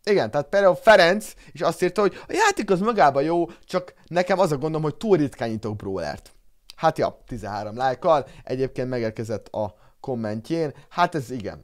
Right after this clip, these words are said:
ezt, ezt megértjük. De ő legalább négy csillagos értékelést töltött, ő nem húzza le az egész játékot azért,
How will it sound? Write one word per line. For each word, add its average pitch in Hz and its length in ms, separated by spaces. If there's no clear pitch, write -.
ezt, 113 220
ezt 107 140
megértjük. 127 320
De 247 100
ő 285 120
legalább 285 340
négy 453 180
csillagos 151 380
értékelést 131 480
töltött, 147 320
ő 196 40
nem 294 220
húzza 190 220
le 160 60
az 156 120
egész 156 360
játékot 135 520
azért, 117 480